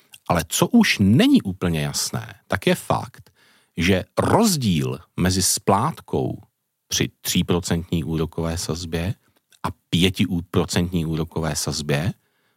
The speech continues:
pokud jsou jinak ty podmínky stejné, tak ten rozdíl v těch splátkách,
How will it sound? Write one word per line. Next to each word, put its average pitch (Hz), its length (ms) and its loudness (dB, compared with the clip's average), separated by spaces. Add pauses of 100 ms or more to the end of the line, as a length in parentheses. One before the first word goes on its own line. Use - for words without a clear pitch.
(120)
pokud - 260 0
jsou 95 200 2
jinak 113 320 2
ty 107 80 -2
podmínky 101 480 0
stejné, 117 640 -2
tak - 180 -10
ten - 200 -4
rozdíl 92 960 2 (100)
v - 140 -20
těch - 180 -4
splátkách, 76 1000 -4